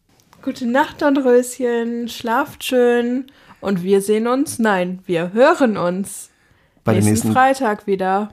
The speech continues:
Speaker 2: Bei der nächsten Kaffeepause. Ab jetzt definitiv jede Woche ein Podcast von uns, eine Folge. Wir haben so lose Themen, eine lose Themensammlung. Kennt man auch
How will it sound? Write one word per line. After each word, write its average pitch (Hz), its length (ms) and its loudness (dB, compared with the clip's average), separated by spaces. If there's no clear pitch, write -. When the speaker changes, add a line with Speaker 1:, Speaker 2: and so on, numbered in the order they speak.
Speaker 2:
Bei 104 120 2
der 92 80 4
nächsten 107 260 0
Kaffeepause. 127 640 2
Ab 95 140 -2
jetzt 156 400 -2
definitiv 127 640 2
jede 143 380 4
Woche 147 360 0
ein 214 200 2
Podcast 165 400 0
von 135 140 0
uns, 135 160 0
eine 156 200 0
Folge. 131 460 -2
Wir 156 100 2
haben 240 140 4
so 220 120 4
lose 208 320 4
Themen, 180 380 2
eine 156 140 2
lose 185 340 4
Themensammlung. 143 840 0
Kennt 117 140 -4
man 127 100 0
auch 117 160 2